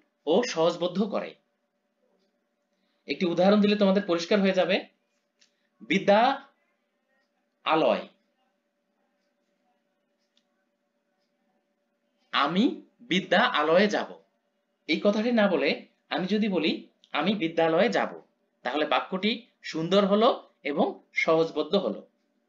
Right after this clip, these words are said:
সন্ধি নতুন শব্দ তৈরি করে, যেমন নব অন্ন। নব অন্ন মিলিত হয়ে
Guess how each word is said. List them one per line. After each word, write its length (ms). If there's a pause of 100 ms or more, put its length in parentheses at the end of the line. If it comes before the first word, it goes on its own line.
(2750)
সন্ধি 600 (140)
নতুন 300
শব্দ 460 (260)
তৈরি 220
করে, 300 (1600)
যেমন 540 (340)
নব 280 (520)
অন্ন। 440 (3250)
নব 280
অন্ন 300
মিলিত 300
হয়ে 440